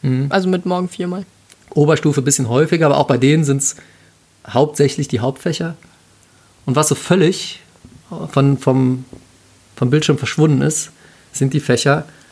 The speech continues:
Speaker 1: Musik, Kunst und Sport.
Speaker 2: Mhm. Also man kriegt Aufgaben. Aber
Speaker 1: Ja.
Speaker 2: nicht jetzt zum Präsenzunterricht.
Speaker 1: Aber Präsenzunterricht kannst du ja mal schön abschminken in diesen Fächern.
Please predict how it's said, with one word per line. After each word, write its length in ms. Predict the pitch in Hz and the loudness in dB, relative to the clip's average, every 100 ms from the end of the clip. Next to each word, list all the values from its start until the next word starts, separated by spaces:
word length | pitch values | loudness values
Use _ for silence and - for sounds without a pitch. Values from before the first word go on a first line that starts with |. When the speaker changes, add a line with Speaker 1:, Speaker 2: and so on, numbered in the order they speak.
| - _ | -20 _
Speaker 1:
Musik, 420 | - 123 151 170 - | -2 2 2 -2 -2
Kunst 320 | 127 131 - | -2 -2 -6
und 100 | - | -12
Sport. 480 | - 208 120 - - - - | -4 0 0 -2 -14 -18 -10
Speaker 2:
Mhm. 260 | 220 214 240 _ - | -8 -8 -12 _ -4
Also 220 | 214 220 | 0 0
man 120 | 226 | 0
kriegt 240 | 233 269 - | -2 -2 0
Aufgaben. 540 | 349 - 208 196 240 269 _ _ _ _ - | 0 0 -4 -4 -6 -10 _ _ _ _ -4
Aber 320 | 170 - 196 | 0 2 4
Speaker 1:
Ja. 60 | 101 107 143 | 4 2 2
Speaker 2:
nicht 100 | 185 | 0
jetzt 400 | 202 - - - | -2 -4 -14 -10
zum 180 | - 185 | -6 -6
Präsenzunterricht. 540 | - 190 202 120 185 | -4 -2 0 2 2
Speaker 1:
Aber 80 | 190 | 2
Präsenzunterricht 540 | 185 135 185 190 196 | 2 0 2 2 2
kannst 200 | - 190 | 0 -2
du 40 | 208 | 0
ja 40 | |
mal 120 | 202 | 0
schön 160 | 190 196 | 0 0
abschminken 400 | 170 - 113 110 | 0 0 -2 0
in 60 | 113 | -2
diesen 180 | 107 113 | -4 -6
Fächern. 320 | 113 - 135 | -8 -8 -10